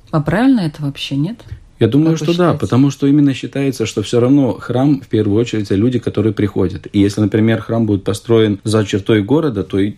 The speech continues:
Speaker 2: людям тяжело прийти туда будет.
Speaker 1: Но я
Speaker 2: Поэтому
Speaker 1: не
Speaker 2: было
Speaker 1: об
Speaker 2: бы
Speaker 1: этом немножко. Я вот о том, что есть же какие-то места, скажем так, не очень приятные, есть места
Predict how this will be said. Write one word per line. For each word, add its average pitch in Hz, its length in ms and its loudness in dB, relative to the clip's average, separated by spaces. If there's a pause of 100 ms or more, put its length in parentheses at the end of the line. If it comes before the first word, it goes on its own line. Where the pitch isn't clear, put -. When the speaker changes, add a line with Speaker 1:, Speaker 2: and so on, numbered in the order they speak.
(140)
Speaker 2:
людям 113 340 2
тяжело 98 320 -4
прийти 101 300 -4
туда 85 280 -6
будет. - 380 -8
Speaker 1:
Но 95 100 0
я 101 40 4
Speaker 2:
Поэтому 107 240 2
Speaker 1:
не 101 80 2
Speaker 2:
было 113 120 2
Speaker 1:
об 107 80 0
Speaker 2:
бы - 80 2
Speaker 1:
этом 160 220 -2
немножко. 151 460 -2
Я 156 400 -2
вот 139 460 -4
о 165 80 0
том, 185 200 -2
что 165 360 -2 (180)
есть 190 300 -4
же 185 100 -2
какие-то 180 460 -6
места, 175 760 -2
скажем 156 320 -4
так, 143 180 -6
не 170 80 2
очень 185 300 2
приятные, 185 640 0
есть 190 240 -4
места 156 760 0